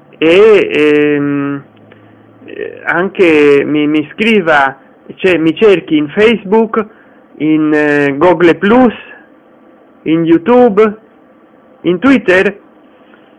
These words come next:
che è una cosa incredibile, mi hanno sospeso il Twitter, eh, perché dicono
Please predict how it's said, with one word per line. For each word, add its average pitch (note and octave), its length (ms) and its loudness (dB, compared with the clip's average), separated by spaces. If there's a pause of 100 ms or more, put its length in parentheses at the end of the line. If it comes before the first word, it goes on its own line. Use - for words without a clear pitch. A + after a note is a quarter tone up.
(140)
che - 120 -2
è - 20 4
una C4+ 180 2
cosa D4 260 0
incredibile, E3+ 680 2
mi G3 100 0
hanno A#3+ 300 2
sospeso A3+ 560 0
il G3+ 100 2
Twitter, F3 720 0 (680)
eh, D3+ 320 0
perché E3+ 320 0
dicono G3 600 0